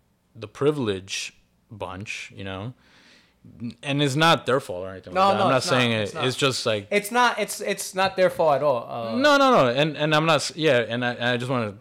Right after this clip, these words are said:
Speaker 1: call that out
Speaker 2: Of course.
Speaker 1: because at the end of the day, like, they just had better resources than
Speaker 2: Yes,
Speaker 1: we did,
Speaker 2: yes.
Speaker 1: right?
Speaker 2: I, I had a conversation like that. <clears throat> Just, I can't remember if it was with my brother-in-law or I don't remember who, but we spoke about,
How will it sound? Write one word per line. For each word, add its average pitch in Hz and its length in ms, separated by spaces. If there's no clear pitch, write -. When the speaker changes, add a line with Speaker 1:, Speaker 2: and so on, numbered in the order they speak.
Speaker 1:
call 113 200
that 104 120
out 117 260
Speaker 2:
Of - 80
course. - 100
Speaker 1:
because 113 280
at 113 120
the 131 60
end 131 100
of 117 80
the 113 40
day, 120 280
like, 98 200
they 110 120
just 113 160
had 107 120
better 101 200
resources 101 540
than 160 140
Speaker 2:
Yes, 95 80
Speaker 1:
we 98 80
did, 92 200
Speaker 2:
yes. 117 260
Speaker 1:
right? 98 180
Speaker 2:
I, 151 140
I 165 140
had 185 120
a 180 60
conversation 170 640
like 147 120
that. 143 340
<clears throat> - 160
Just, - 240
I 131 120
can't 160 260
remember 160 300
if 139 100
it 151 60
was 135 140
with 127 160
my 120 100
brother-in-law 139 760
or 113 80
I 123 100
don't 139 100
remember 131 260
who, 143 160
but 127 160
we 139 100
spoke 143 300
about, 127 400